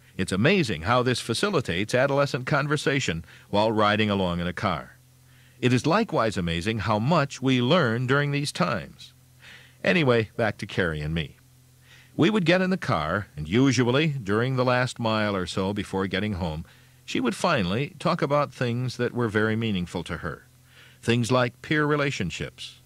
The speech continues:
family relationships, peer pressure to take drugs. Of course, the conversation couldn't be completed before we drove up to the house, typical of teenagers. The reason for this is that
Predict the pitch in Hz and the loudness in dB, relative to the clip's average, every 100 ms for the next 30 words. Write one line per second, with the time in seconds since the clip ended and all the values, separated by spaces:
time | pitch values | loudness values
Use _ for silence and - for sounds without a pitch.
0 | - - 190 180 165 120 101 95 90 78 | -14 0 2 4 2 2 0 -2 -4 -8
1 | - - - - - - - - 185 170 | -10 -14 -18 -20 -20 -20 -20 -2 2 2
2 | 156 160 139 - 139 82 110 107 85 104 | 2 0 0 -2 -10 -8 -2 -2 0 0
3 | 82 - - - _ _ _ - - - | 0 -6 -18 -20 _ _ _ -20 -20 -14
4 | - 85 - 127 160 - - - - 202 | -10 -4 2 2 2 -4 -12 -8 0 0
5 | 196 - 165 - 113 - 208 175 - 143 | 0 0 -2 -2 -6 0 0 0 -4 -2
6 | 127 104 147 92 78 98 95 117 117 110 | -4 -4 -4 -4 -4 -6 -2 0 2 0
7 | 95 101 120 113 - 110 98 98 78 - | 0 2 2 0 -2 -4 -2 -2 -2 -8
8 | - _ _ _ - 127 101 101 92 - | -14 _ _ _ -2 0 0 -2 -4 -2
9 | 113 90 73 - - - - _ _ - | -2 -2 -6 -10 -16 -18 -20 _ _ -20
10 | - - - - 90 170 196 175 139 107 | -20 -20 -20 -6 2 4 4 2 2 0
11 | 92 95 104 113 135 113 107 | 0 0 0 0 0 2 -2